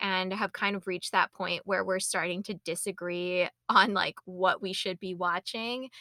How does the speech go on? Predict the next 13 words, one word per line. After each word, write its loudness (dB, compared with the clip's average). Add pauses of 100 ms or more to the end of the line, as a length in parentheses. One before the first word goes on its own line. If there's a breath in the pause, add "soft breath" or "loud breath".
(360 loud breath)
because -2 (120)
I 8
like 6
watching 4
things -2
that 2
are 2
more 0 (440)
kind -6
of -10 (140)
rom-com-y. 6
I 4
like -2